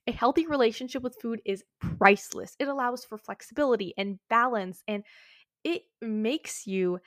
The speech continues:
have a sustainable, healthy lifestyle. But again,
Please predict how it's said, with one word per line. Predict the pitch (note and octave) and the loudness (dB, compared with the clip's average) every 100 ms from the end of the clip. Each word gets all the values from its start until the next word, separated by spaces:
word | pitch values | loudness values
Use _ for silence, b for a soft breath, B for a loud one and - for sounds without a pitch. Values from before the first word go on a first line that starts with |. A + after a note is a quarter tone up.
| b | b
have | - A3 | -8 -6
a | |
sustainable, | A3 A#3 - - A3+ D4 D#4 | -8 -12 -14 -2 0 0 -2
healthy | - F#3+ F3+ F#3+ | -4 -4 -2 -2
lifestyle. | F3 E3+ - - G1+ G1+ - _ - | -2 -4 -6 -6 -6 -8 -12 _ -4
But | D4+ | 0
again, | B3+ F3+ - | 4 2 0